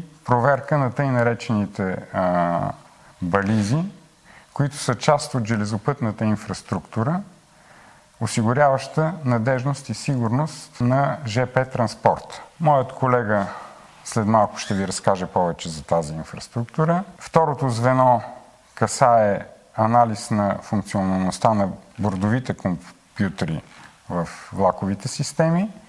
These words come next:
И третото звено е свързано с интернет на нещата, пет G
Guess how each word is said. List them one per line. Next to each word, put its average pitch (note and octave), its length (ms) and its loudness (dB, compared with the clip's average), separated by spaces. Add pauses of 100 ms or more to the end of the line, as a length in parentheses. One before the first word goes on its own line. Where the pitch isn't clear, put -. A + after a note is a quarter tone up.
(420)
И E3+ 120 2
третото B2+ 520 -2
звено C3+ 480 0 (440)
е C#3 120 0
свързано C3 640 0
с - 460 -6
интернет A#2 560 0
на A2+ 120 0
нещата, D3+ 640 0 (380)
пет C3+ 160 0
G C#3 340 -2